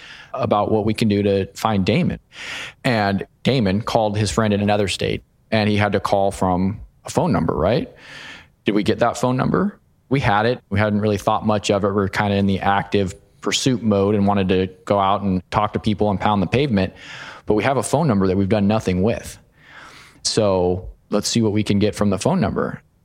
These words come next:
It's a burner phone. It doesn't come back as registered to anybody that means anything in the case. But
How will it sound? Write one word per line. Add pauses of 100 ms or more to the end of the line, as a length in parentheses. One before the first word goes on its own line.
(200)
It's (360)
a
burner
phone. (260)
It
doesn't
come
back
as
registered
to
anybody
that
means
anything
in
the
case. (640)
But